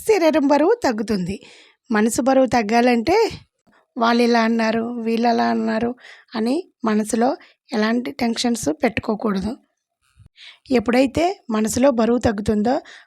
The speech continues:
అప్పుడు శరీరం చాలా హాయిగా ఉంటుంది. మనసు డల్గా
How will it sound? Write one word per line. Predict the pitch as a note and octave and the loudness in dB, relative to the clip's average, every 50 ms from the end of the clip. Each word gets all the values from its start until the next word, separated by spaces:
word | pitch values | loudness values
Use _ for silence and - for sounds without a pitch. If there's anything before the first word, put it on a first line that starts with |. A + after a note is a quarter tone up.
| _ - B3 | _ -8 -6
అప్పుడు | G#3 - A3+ C4+ F#4 - _ - | -4 -2 -2 -2 -4 -4 _ -10
శరీరం | - - - A3 G#3+ G#3+ A#3+ A#3 A#3+ B3+ D4 D#4+ - - - _ _ _ _ - B3 | -6 -2 -2 0 2 2 2 2 2 0 -2 -4 -8 -14 -20 _ _ _ _ -4 -2
చాలా | A3 A3+ A3+ A#3+ A#3+ F#3 B3 | -2 0 0 0 -2 -2 -2
హాయిగా | A#3 G#3 G#3 G#3+ A3+ A#3+ A3+ A#3+ C4 D4+ E4+ - _ _ _ _ _ _ _ _ _ _ _ _ _ _ _ _ _ _ _ - | 0 0 2 2 0 0 0 -2 -4 -4 -6 -10 _ _ _ _ _ _ _ _ _ _ _ _ _ _ _ _ _ _ _ -2
ఉంటుంది. | B3 A#3+ G#3+ A3 G#3+ G#3+ G#3 G3 G3+ A#3 B3+ - _ _ _ _ _ _ _ - - - _ - | -2 0 0 -2 -2 -2 -2 -2 -4 -6 -10 -14 _ _ _ _ _ _ _ -20 -20 -20 _ -4
మనసు | C4 B3 A#3+ B3+ B3+ C4+ | -2 0 0 0 0 0
డల్గా | B3+ C#4+ C4+ C4 A#3+ C4 C4+ | 0 2 2 2 2 2 2